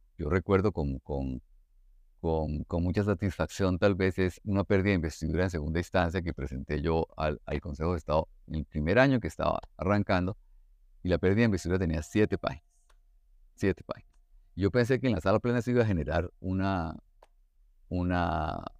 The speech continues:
una grave discusión en la que simplemente el, el, el, el, el juez, de, el tribunal de primera,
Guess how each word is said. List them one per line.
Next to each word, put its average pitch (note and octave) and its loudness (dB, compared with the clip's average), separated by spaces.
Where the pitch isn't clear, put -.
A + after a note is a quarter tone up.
una G2 2
grave A2 6
discusión A#2 0
en - 6
la C3 6
que F#2 -2
simplemente A2+ 2
el, C#2+ -6
el, C#2+ -4
el, C#2+ -4
el, C#2+ -4
el C#2+ -4
juez, B2 8
de, C3 0
el D#2+ 0
tribunal E2+ 0
de A#2+ -2
primera, F#2 2